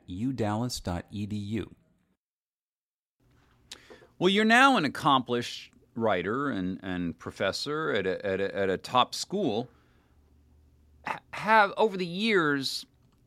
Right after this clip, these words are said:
you know, you go through a lot of stress, disappointments of professional life, and, I mean, it's, it's inevitable, overwork and everything. Those activities by themselves didn't push you back?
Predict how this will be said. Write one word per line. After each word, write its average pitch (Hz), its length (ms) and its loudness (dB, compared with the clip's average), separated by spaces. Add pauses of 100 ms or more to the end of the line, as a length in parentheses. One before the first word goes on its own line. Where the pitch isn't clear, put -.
(520)
you 160 100 -8
know, 151 100 -2
you 156 140 -2
go 170 160 4
through 147 300 -2
a - 20 2
lot 131 220 6
of 120 60 0
stress, 175 640 2
disappointments 160 1120 -2
of 131 280 2
professional 147 540 0
life, 139 440 2
and, 135 120 0
I 113 100 2
mean, 127 220 0
it's, 127 220 -4
it's 123 220 -8
inevitable, 127 640 0
overwork 123 640 0
and 135 100 0
everything. 135 300 0 (420)
Those 185 220 8
activities 190 800 6 (1200)
by 151 300 8
themselves 151 880 2 (720)
didn't 147 300 2
push 151 320 -2
you 131 60 4
back? 120 460 2